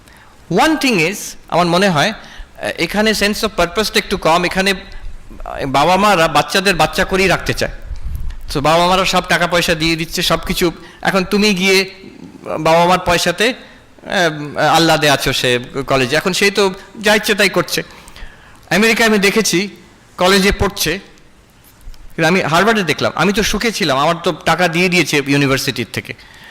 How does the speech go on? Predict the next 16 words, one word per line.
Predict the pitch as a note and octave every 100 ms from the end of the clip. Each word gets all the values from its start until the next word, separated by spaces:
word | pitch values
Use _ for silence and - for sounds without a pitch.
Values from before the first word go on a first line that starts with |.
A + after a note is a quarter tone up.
| -
কিন্তু | D3 C3+
অন্য | E3 A3+
ইয়াং | G#3 C3+ F3+ G#3+ F3+
ছেলেমেয়েরা | D#3 F3 F3+ D#3+ B2 - - -
কি | - C4
প্রেশারে, | - D#3 D#3 G#3+ D3+ - - - - - - - - - - - -
তাদের | - G#3+ A3
খাওয়ার | - E3+ E3+ G#3+ B3 A3
জন্য, | G#3 A#3+ A#3 A#3
থাকার | A3+ - A3 A#3 A#3+ G3
জন্য | G#3 G#3+ G#3+ G3 - - - - - -
দুটো | B2 E3+ B3+
তিনটে | A3+ B3 A#3+
করে | A3
চাকরি | F#3+ F3 D#3
করছে | B2 - -